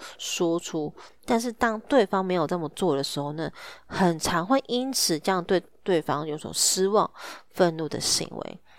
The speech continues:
但是如果说遇到这个群体的话，你会觉得说别人都是要满足你期望而活的这件事情，它没有到非常糟糕，只是它会影响到你的生活。所以这边呢，跟大家说，别人并，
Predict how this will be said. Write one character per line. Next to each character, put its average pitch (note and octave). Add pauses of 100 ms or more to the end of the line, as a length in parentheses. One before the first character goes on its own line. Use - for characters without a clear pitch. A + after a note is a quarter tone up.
但 B3+
是 C4
如 G3+
果 G#3
说 F#3
遇 F3+
到 F#3+
这 A3+
个 G#3
群 D3+
体 E3
的 D3
话， - (380)
你 D#3+
会 F3+
觉 E3
得 D3+
说 E3
别 D#3
人 D3+
都 D#3
是 E3
要 E3+
满 C#3
足 -
你 -
期 -
望 - (320)
而 D#3
活 -
的 -
这 -
件 D#3+
事 -
情， - (480)
它 -
没 E4
有 A#3
到 G#3+
非 G#3
常 E3
糟 D#3
糕， D#3
只 -
是 F3
它 E3+
会 D#3+
影 D3
响 C#3+
到 D3
你 C#3
的 -
生 F3
活。 - (340)
所 -
以 E3+
这 B3+
边 G#3
呢， A#3+
跟 G#3
大 G3+
家 F#3+
说， F#3
别 A3
人 A#3+
并， A#3+